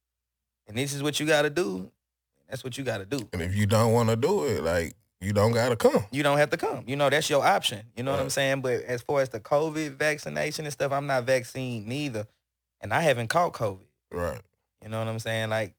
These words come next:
Speaker 1: you know, I pray that I don't catch it, you know. Sometimes it's just how you move. I just
Speaker 2: Exactly.
Speaker 1: feel like that's, that's kinda like I, I can speak on that. You know, I don't feel like people should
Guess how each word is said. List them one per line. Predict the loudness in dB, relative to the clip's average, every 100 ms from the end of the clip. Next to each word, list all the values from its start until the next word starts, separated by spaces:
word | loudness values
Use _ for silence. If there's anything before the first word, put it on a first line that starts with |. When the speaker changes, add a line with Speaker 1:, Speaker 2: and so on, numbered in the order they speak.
| _ _ -10
Speaker 1:
you |
know, | -6 -4 -4 -4
I | -4
pray | 0 0
that | 2
I | 0
don't | 0 -2 -2
catch | -4 -6 -6
it, | -10 -10 -10
you | -4
know. | -2 -2 -4 _ _ _ _ _ _ _
Sometimes | -6 -4 0 0 0
it's | -6
just | -2
how | 0
you | 0 -2
move. | -4 -4 -6 -10 _ _ -10 -6
I | -2
just | -2 -2
Speaker 2:
Exactly. | -4
Speaker 1:
feel | -2
like | -2
that's, | -4
that's | -2 -4
kinda | 0 -2 -2
like | -2 0
I, | 0 -2 -6
I | -10
can | -12
speak | -12 -10 -8
on | -6
that. | -6 -6
You | -6
know, | -4
I | -2
don't | -2 -4
feel | -4 -4
like | -4 -6
people | -10 -10
should | -8 -8 -8